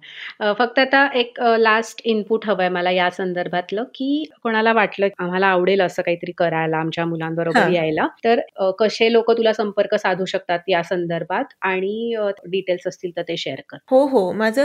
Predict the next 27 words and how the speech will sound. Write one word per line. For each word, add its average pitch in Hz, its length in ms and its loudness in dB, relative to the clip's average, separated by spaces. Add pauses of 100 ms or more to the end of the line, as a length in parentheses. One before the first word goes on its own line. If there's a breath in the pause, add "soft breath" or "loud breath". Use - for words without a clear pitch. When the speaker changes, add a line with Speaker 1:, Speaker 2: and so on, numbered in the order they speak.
Speaker 2:
Facebookचं 240 560 0
पेज 247 340 2
आहे 208 400 2
जिज्ञासा 190 500 -2
किड्स 185 300 -2
नावाचं. 165 420 -2
Speaker 1:
हम्म. - 640 -6
Speaker 2:
तिथे 269 260 0
हे 294 140 0
सगळे 277 340 2
इव्हेंट्स 254 500 2
मी 285 100 -4
टाकत 202 340 0
असते. 170 260 -2
म्हणजे 190 280 0
बऱ्यापैकी 220 520 0
आधीच 240 360 0
प्लॅन 226 320 2
होतात, 202 320 2 (140)
कारण 226 420 0
कसं 247 240 -2
असतं 269 240 -2
की 269 180 -2
जागा 220 360 4
खूप 285 220 -2
मर्यादित 190 500 2
असतात. - 280 -2